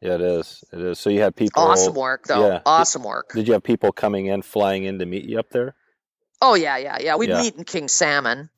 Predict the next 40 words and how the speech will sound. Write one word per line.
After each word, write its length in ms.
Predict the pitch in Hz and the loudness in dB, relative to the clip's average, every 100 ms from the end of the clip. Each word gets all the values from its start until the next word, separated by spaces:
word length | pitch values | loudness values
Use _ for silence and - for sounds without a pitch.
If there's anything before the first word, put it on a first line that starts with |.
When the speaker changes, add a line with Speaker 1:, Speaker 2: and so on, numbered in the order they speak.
| - | -2
Speaker 1:
Yeah. 320 | 135 139 131 | 0 2 2
Speaker 2:
and, 160 | 131 131 | 2 4
uh, 960 | 131 123 123 123 123 123 120 120 120 107 | 4 6 4 4 4 4 4 4 2 2
you 200 | 151 131 | 0 0
know, 220 | 120 127 | 0 -2
do 240 | - 143 | 0 0
the 100 | 131 | 2
trip 280 | - 135 - | 2 2 2
out 180 | 135 131 | 2 4
of 100 | 127 | 4
there. 460 | 120 120 117 127 127 | 4 4 4 4 4
And 120 | 147 | 2
actually, 340 | 226 - 190 | 2 4 4
I'm 140 | 165 151 | 4 4
headed 260 | 170 170 | 4 4
back 220 | 160 160 - | 4 2 2
there 140 | 160 | -2
in 100 | 147 | -2
the 60 | 131 | -6
fall. 480 | - 160 147 143 | 2 4 6 4
I'm 80 | 139 | 2
very 240 | 139 156 160 | 0 2 2
excited 520 | - 147 135 139 143 _ _ _ - | 0 0 2 0 -4 _ _ _ -14
to, 360 | - 151 139 135 | -2 2 4 6
uh, 480 | 135 135 135 131 127 | 6 6 6 4 2
you 120 | 160 | 2
know, 240 | 156 147 123 | 4 4 4
uh, 300 | - - - | 0 -2 0
it 40 | |
was 160 | 139 - | 0 2
funny 240 | 180 156 | 2 2
because 320 | 139 - 156 156 | 0 2 2 2
we 100 | 180 | 2
used 400 | 196 160 - - | 4 4 2 0
King 220 | 156 139 | 0 4
Salmon 440 | - 156 160 139 | 4 4 4 2
as 140 | 135 - | 2 2
just 300 | 143 143 131 | 2 4 4
a, 180 | 120 - - - - _ - | 4 0 -20 -20 -20 _ 0
a, 160 | 127 | 2